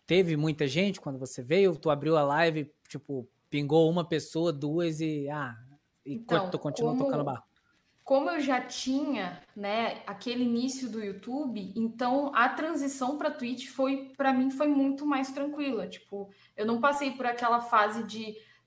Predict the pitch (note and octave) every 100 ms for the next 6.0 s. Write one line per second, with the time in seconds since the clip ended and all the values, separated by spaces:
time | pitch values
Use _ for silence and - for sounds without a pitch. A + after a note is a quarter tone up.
0 | _ A#3+ B3 A#3+ - - - - - A3+
1 | A#3 A3+ A#3 A#3 A3+ A3+ A#3 A3+ A3 A3+
2 | A#3 A#3+ A3+ G#3 F#3+ - B3 A3+ C4 A#3+
3 | A#3+ F#4+ G4+ C#4 C4 B3+ A3+ A3+ G#3 G3
4 | G#3 G3+ G#3 G#3+ G#3 G3+ G3+ G#3 A3+ F#3+
5 | F#3 F#3 F#3 F#3 F#3+ F#3 G3 F#3+ -